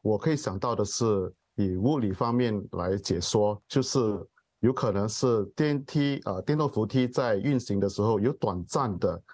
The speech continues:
慢下来的情况，然后又恢复正常。然后这种情况就好像我们在乘搭，呃，地铁或者巴士在站着的时候，然后地铁或者巴士突然间，呃，慢下来，然后我们就有一种感觉被抛向，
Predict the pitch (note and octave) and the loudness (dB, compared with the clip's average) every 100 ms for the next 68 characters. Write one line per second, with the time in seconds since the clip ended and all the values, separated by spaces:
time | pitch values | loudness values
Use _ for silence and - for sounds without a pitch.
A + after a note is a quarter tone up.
0 | _ - D3+ B2+ D3+ A2 F#2+ F#2 - F2 | _ 0 2 2 0 2 2 0 -2 -4
1 | - F#2+ - - - _ - A2 C3+ C#3 | -2 -2 -4 -18 -20 _ -2 0 2 2
2 | B2 C#3 C#3 B2+ A#2+ A2 F#2 F#2 - - | 4 2 2 0 0 -2 -4 -8 -10 -18
3 | _ - B2 E3+ D#3+ G3+ A#2+ B2 B2+ D#3 | _ -2 0 2 2 2 0 0 0 0
4 | B2+ D#3 G#2 - D3 A#2+ F2+ - - - | -2 -2 -2 -2 -2 -2 -4 -10 -20 -2
5 | G2+ F2+ G#2+ A#2 D3+ B2 - B2+ B2+ B2+ | 0 2 0 0 0 0 0 -2 0 0
6 | B2 B2 - _ _ - G2+ F2+ F2 D#3 | 0 -2 -6 _ _ -4 -2 -2 0 0
7 | C3+ A2+ G2+ B2+ G2 B2 A#2+ - C3+ A#2+ | 2 0 0 0 0 0 0 0 -2 0
8 | A#2+ - B2 A#2+ G2+ G2 G2+ G2 A#2 F#2+ | -2 -2 -2 -2 -2 -2 0 2 2 0
9 | - _ - G#2+ B2+ A#2 G#2 G#2 C3+ B2 | -4 _ -4 -2 2 2 0 0 0 2
10 | G#2 G#2+ F#2 A2+ G#2+ B2 A#2+ D3 A2+ G#2 | 0 0 0 0 0 0 0 0 0 0
11 | B2+ B2 B2 - _ _ G2+ F2+ C3+ C#3 | 0 0 -2 -8 _ _ -4 0 0 0
12 | - A2+ F#2+ G2+ - _ A2+ C#3+ G#2 G#2+ | 0 0 0 -4 -8 _ 0 2 2 0
13 | D3 A#2+ A#2+ A2 G2+ F2+ G2+ G2 B2 G#2 | 2 2 2 0 -4 -4 -2 2 2 0
14 | - - - C3+ | 0 0 0 0